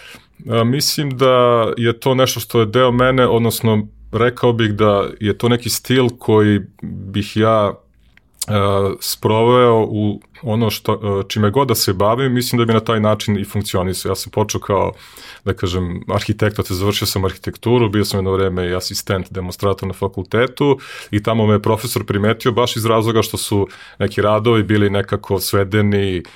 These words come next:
znaš, uprošćeni bez nekih, da kažem, previše detalja i onda se taj stil kasnije preneo i na dizajn, koji sam opet igrom slučaja nekako, u koji sam se, da kažem, uputio nekako sasvim slučajno,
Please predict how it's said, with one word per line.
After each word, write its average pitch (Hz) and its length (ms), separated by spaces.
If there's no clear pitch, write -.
znaš, 92 380
uprošćeni 98 680
bez 92 360
nekih, 95 420
da 95 80
kažem, 95 340
previše 95 500
detalja 123 640
i 113 100
onda 123 180
se 120 200
taj 120 240
stil 120 400
kasnije 107 680
preneo 107 340
i 98 40
na 95 100
dizajn, 107 640
koji 104 200
sam 104 320
opet 101 440
igrom 104 260
slučaja 104 440
nekako, 95 540
u 110 140
koji 107 240
sam 104 220
se, 101 260
da 95 100
kažem, 95 440
uputio 98 640
nekako 95 360
sasvim 98 340
slučajno, 104 640